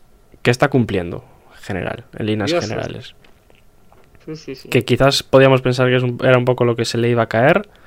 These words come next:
Speaker 1: pero de momento está, están ahí. Eh, los Knicks.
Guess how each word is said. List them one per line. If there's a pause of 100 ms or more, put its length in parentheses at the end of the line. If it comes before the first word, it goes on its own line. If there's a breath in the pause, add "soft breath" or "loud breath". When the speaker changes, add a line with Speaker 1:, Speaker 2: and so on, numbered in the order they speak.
(540 soft breath)
Speaker 1:
pero
de
momento
está, (260)
están
ahí. (1300 soft breath)
Eh,
los
Knicks.